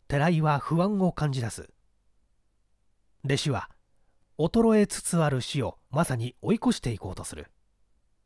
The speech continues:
寺井は焦る。焦るけれども、いかんともしがたいのであった。この二人の間に一脈の黒雲を投げたのは、寺井の野原の殺人だった。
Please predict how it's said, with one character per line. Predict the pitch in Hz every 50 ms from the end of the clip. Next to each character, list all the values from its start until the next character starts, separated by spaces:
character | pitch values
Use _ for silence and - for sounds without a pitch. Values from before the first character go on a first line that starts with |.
| _ _ _ _ _ _ _ _ _ _ _ _ _
寺 | - 131 123 123 131
井 | 127 120 123
は | 117 117 - -
焦 | 123 127 - - 139
る。 | - - - _ _ _ _ _ _ _ _ _ _ _ _ _ _ _ _ _ _ _ _ _ _ _ _ _ _ -
焦 | 139 156 - - 220
る | 202 196 175
け | - - 180
れ | 175
ど | 156 151 135
も、 | 131 135 123 - - _ _ _ _ _ -
い | 113 123
か | - 170 190
ん | 214 180
と | - 131
も | 110 95
し | 90 - - 123
が | 131
た | 135 151
い | 147
の | 127 113
で | 95 85
あ | 82
っ | - - -
た。 | - - - - _ _ _ _ _ _ _ _ _ _ _ _ _ _ _ _ _ _ _ _ _ _ _ _ _ _ _ _ _
こ | - 165 196
の | 220 220 214
二 | - - - 208
人 | 208 196 170
の | 156 139
間 | 139 143 131 127
に | 127 127 123 123 - _
一 | - 139 - - 220
脈 | 233 226 208 - 208
の | 185 180
黒 | 165 - 165 151
雲 | - 202 190 185 180 170
を | 175 170
投 | 160 139
げ | 139
た | - 110
の | 101 92
は、 | 87 87 78 - - _ _ _ _ _ _ _ _ _ _ _ _ _ _ _ -
寺 | 143 147 156 160
井 | 147 143
の | 143 139 127 - _ _ _ _ _ _ _ _
野 | - 196 247 240
原 | 240 240 196 160 123
の | 113 110 -
殺 | - 123 - -
人 | 127 127 127 120 113
だ | 101 104
っ | -
た。 | - - 76 - -